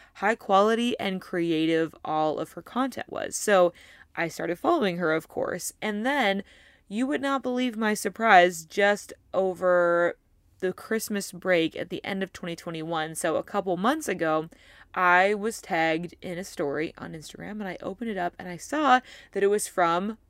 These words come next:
Of Leather and Lace, and I was tagged because Tina was mentioning that she loves listening to the Creator Club podcast. And I was like, "No way, this is crazy."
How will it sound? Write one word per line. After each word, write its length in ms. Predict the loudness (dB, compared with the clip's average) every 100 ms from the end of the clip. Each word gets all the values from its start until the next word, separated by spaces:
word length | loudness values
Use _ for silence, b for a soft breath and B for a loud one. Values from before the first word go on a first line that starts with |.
| -6
Of 180 | -6
Leather 300 | -6 -4 -2
and 160 | -2 -2
Lace, 460 | 0 2 0 -4 -4
and 200 | -2 0
I 220 | 2 4
was 200 | 4 2
tagged 400 | -4 0 2 2
because 380 | -2 -4 -2 -2 B B B -10
Tina 380 | -4 0 2
was 240 | 2 2 0
mentioning 540 | -4 -6 -6 -6 0
that 160 | -2 -2
she 280 | -4 -4 0
loves 240 | 2 2
listening 360 | -2 -2 -6 -6
to 100 | -6
the 100 | -6
Creator 380 | -2 -2 -2
Club 220 | -2 -4 0
podcast. 640 | 2 4 6 6 4 0
And 120 | -4 0
I 100 | 0
was 160 | 0
like, 400 | -2 -2 -4 -12 -16
"No 460 | -10 0 2 4 6
way, 420 | 4 6 4 4
this 240 | 2 0
is 140 | -6 -6
crazy." 480 | -2 -2 0 -4